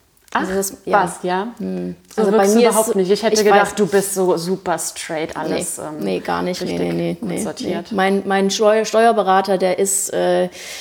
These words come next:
Speaker 2: der musste mir das erst beibringen,
Speaker 1: Ja.
Speaker 2: wie man, wie man eine ordentliche Ablage macht und eine ordentliche Buchführung macht.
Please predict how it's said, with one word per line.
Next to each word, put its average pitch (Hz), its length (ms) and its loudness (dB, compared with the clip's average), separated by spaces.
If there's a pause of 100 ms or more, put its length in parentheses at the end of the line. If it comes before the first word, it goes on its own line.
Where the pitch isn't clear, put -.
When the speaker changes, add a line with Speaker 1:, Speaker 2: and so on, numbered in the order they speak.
(360)
Speaker 2:
der 190 100 4
musste 208 260 0
mir 202 100 2
das 190 140 -4
erst 190 300 -6
beibringen, 180 540 2 (500)
Speaker 1:
Ja. 180 240 0
Speaker 2:
wie 202 40 2
man, 180 160 2
wie 185 80 0
man 190 180 2
eine 185 120 -2
ordentliche 185 500 0
Ablage 165 440 0
macht 160 320 -4
und 175 60 -4
eine 170 120 -4
ordentliche 170 380 0
Buchführung 160 640 -2
macht. - 420 -2